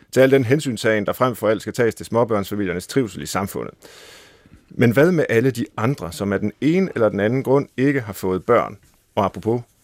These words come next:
et program, vi har lavet, står der, især med det stigende antal singler, som har det sværere og sværere ved at finde en partner. Yes, som vi også lige har været inde på her.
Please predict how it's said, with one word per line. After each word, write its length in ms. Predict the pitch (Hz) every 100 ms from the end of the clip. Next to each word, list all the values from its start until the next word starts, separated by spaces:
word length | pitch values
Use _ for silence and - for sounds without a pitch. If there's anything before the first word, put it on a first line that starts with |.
| _ _ -
et 80 |
program, 260 | - - 139
vi 40 | 117
har 60 |
lavet, 180 | 110 127
står 220 | 131 120
der, 80 | 101 -
især 280 | 98 131 107
med 180 | 98 98 -
det 80 |
stigende 280 | - 107 117
antal 240 | 90 90 80
singler, 360 | 101 101 71
som 120 | -
har 120 | 85 60
det 100 | -
sværere 340 | - 78 87
og 80 | 85
sværere 220 | 60 73
ved 60 | 71
at 60 |
finde 100 | 78
en 60 | -
partner. 400 | - - - -
Yes, 80 | -
som 240 | - -
vi 60 | -
også 140 | -
lige 80 | -
har 20 | 73
været 60 |
inde 80 | 78
på 80 |
her. 100 | 82